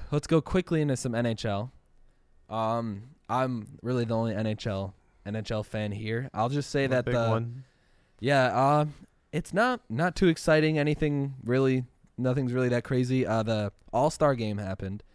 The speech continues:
Speaker 1: uh, this past weekend, and,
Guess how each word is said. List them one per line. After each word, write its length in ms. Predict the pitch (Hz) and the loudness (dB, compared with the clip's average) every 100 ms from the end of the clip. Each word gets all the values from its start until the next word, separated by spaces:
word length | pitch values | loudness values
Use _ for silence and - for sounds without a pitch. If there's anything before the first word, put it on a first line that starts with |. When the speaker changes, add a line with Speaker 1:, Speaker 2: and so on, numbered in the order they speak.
| _ _ - | _ _ -12
Speaker 1:
uh, 200 | 95 101 | -4 -2
this 200 | 98 107 | -2 -4
past 380 | - 120 104 - | -4 -2 -2 -4
weekend, 420 | 101 95 101 110 135 _ _ _ - | -8 -6 -6 -6 -10 _ _ _ -8
and, 600 | 104 110 110 104 101 - | -4 -2 -2 -2 -4 -8